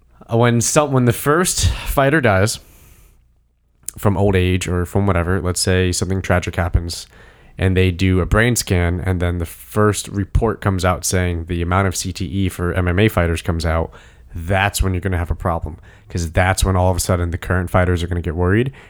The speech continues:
and that's when th-, they're gonna start getting asked all the time at press conferences, at, like, media meets, on interviews, "What do you think about the report for, you know, Mark Hunt's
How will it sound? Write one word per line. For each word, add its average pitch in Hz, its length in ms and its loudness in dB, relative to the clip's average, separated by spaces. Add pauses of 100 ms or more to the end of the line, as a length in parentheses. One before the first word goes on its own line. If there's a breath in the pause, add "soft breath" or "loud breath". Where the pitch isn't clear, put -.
and 85 160 -4
that's 95 280 2
when 98 140 2
th-, 92 220 0
they're 95 160 2
gonna 92 160 -2
start 95 160 -2
getting 90 280 -4
asked 92 360 -2
all 92 100 -2
the - 100 -6
time 98 420 0
at - 140 0
press - 320 0 (100)
conferences, 110 680 2 (400 loud breath)
at, 90 240 -2
like, 90 180 -6
media 104 760 0
meets, 107 520 -2 (300 loud breath)
on 87 160 -2
interviews, 101 720 2 (360 loud breath)
"What 113 120 2
do 117 80 4
you 110 40 2
think 110 140 0
about 107 280 0
the 107 60 0
report 104 380 0
for, 98 480 2 (380 loud breath)
you 104 100 -2
know, 87 140 2
Mark 107 320 0
Hunt's - 580 0